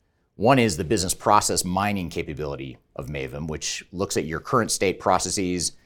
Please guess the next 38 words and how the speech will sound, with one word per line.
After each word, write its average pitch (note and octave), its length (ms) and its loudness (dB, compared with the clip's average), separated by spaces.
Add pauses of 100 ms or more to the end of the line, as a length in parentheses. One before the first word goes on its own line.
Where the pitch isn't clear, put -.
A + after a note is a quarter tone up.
(200)
It F2 100 -2
analyzes F2+ 560 2
bottlenecks, F2 720 0
it B1+ 80 -10
visualizes E2 580 -2
bottlenecks, D#2+ 680 -4
it - 100 -14
quantifies E2 640 0
lead E2+ 220 -6
times, E2+ 440 -4 (380)
and F#2+ 80 -2
it F2 80 -4
really A#2+ 320 6
gives G#2 320 0
you G2+ 80 2
a F#2 60 2
representation F#2+ 720 0
of D#2 100 -4
how A2 220 6
the G2+ 100 -2
systems F#2 460 -2
are D#2 140 -6
actually F2 340 0
working D#2 480 -4
today. - 440 -8 (680)
And F2+ 100 -4
it's F2+ 100 -4
a G2 40 -2
great G2+ 240 4
way F#2+ 120 2
to D#2+ 120 -2
augment E2+ 460 6
what E2+ 160 -4
people E2+ 240 -6
tell C#3 220 6
you C#2+ 320 0 (720)
is D#2+ 140 -4
happening C2+ 420 -2